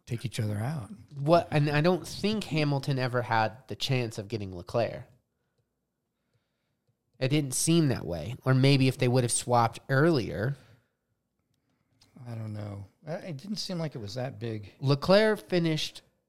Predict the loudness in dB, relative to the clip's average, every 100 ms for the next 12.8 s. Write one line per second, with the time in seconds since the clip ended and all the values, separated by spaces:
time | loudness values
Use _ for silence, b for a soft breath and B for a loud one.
0 | _ -4 -2 0 -4 _ _ -2 -2 -6
1 | _ _ _ _ _ _ _ _ -14 -10
2 | -10 -10 -8 4 4 4 0 0 2 2
3 | 2 2 2 2 2 0 -2 0 2 2
4 | 0 -2 -2 -2 -2 -4 -6 -4 -2 -2
5 | -4 -4 -4 -6 -6 -6 -10 -14 -14 -6
6 | -6 -6 -12 -20 _ _ _ _ _ _
7 | _ _ _ _ -12 0 2 4 2 2
8 | 2 0 -2 -2 -4 -6 -10 _ _ _
9 | _ -10 -2 2 2 2 2 2 4 0
10 | 0 -4 -6 _ -4 0 0 0 -2 0
11 | 0 0 -2 -4 -12 _ _ _ -20 -20
12 | -20 _ -14 -10 -8 -8 -12